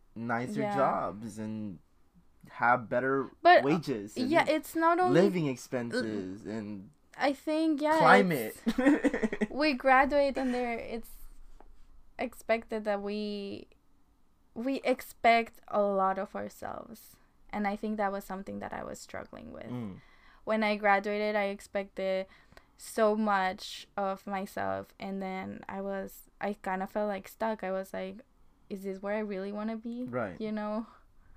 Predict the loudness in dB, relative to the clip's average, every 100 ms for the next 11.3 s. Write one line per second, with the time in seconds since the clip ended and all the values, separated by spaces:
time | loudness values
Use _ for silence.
0 | -20 -20 -20 -20 -20 -20 -20 -4 2 8
1 | 8 6 -2 -4 0 2 4 4 2 -4
2 | -4 -2 0 2 2 0 -2 -2 -2 -2
3 | -2 -2 0 0 -4 -4 -6 -6 -8 -6
4 | -6 -8 -10 -10 -12 -16 -16 -14 -12 -4
5 | -2 -2 -2 -2 -4 -4 -4 -6 -6 -6
6 | -2 -2 -2 -6 -12 -20 -20 -20 -20 -20
7 | -18 -6 -2 -2 4 4 6 2 0 -4
8 | -2 -2 0 -2 -2 -2 -2 -8 -6 -4
9 | -2 0 0 2 2 0 -4 -4 -2 0
10 | 0 -2 -4 -2 -2 -2 -6 -8 -8 -8
11 | -6 -10 -12